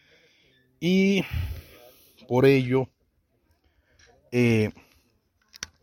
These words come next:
este día, pues, queremos,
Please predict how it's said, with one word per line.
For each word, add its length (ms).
este 400
día, 260
pues, 440
queremos, 680